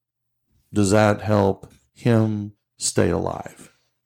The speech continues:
When we tell stories about family members,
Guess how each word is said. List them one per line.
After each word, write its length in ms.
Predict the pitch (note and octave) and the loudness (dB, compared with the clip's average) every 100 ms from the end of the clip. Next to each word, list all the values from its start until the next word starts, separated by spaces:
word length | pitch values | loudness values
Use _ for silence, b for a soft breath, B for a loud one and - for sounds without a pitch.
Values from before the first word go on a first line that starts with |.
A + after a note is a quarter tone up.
| _ _ _ _ _ _ _ | _ _ _ _ _ _ _
When 200 | A2 G#2+ | 0 2
we 120 | G2+ | 2
tell 260 | A#2 A2 G#2 | 2 2 2
stories 760 | - C3 A#2 A#2 A2+ A2 G2+ - | 0 2 4 4 4 2 -2 -4
about 680 | G2+ F2+ F#2 F#2 F2+ F2 - - b b b - | -6 -2 0 2 2 0 -4 -16 b b b -8
family 440 | - G2 F#2 F2+ | -2 0 2 0
members, 600 | F2 E2 - - - | 0 -2 -8 -16 -16